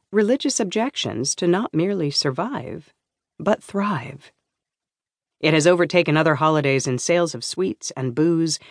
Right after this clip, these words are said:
Its influence has spilled into areas of pop culture as diverse as tattooing and escape rooms, and Halloween literature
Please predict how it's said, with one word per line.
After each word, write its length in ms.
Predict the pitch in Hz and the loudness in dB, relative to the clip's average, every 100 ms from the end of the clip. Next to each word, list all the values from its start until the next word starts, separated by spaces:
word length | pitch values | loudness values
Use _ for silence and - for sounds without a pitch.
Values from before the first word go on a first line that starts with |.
| - | -6
Its 160 | 175 | -2
influence 480 | - 302 240 160 156 | 2 2 2 2 2
has 140 | 143 - | 0 -4
spilled 340 | - 202 208 | -2 -2 0
into 260 | 151 - - | -2 -2 -2
areas 320 | 185 190 - | -2 0 -2
of 120 | 120 | -6
pop 260 | - 196 - | -6 -8 -6
culture 460 | 170 170 - 180 - | -6 -6 -6 -8 -6
as 140 | 131 | -6
diverse 400 | 135 123 165 180 | -4 0 0 0
as 220 | - 131 | -4 -4
tattooing 680 | - 151 - 214 185 117 123 - | -2 -4 -2 0 0 -2 -6 -2
and 300 | 139 139 - | 2 2 0
escape 460 | 147 - - 226 - | -6 -4 -2 -2 -2
rooms, 400 | 104 - - - _ _ _ _ - | -8 -6 -8 -10 _ _ _ _ -4
and 160 | 131 | -4
Halloween 540 | 127 180 196 175 185 160 | 2 2 4 4 4 4
literature 600 | 175 185 180 - 160 | 4 2 -2 -2 -4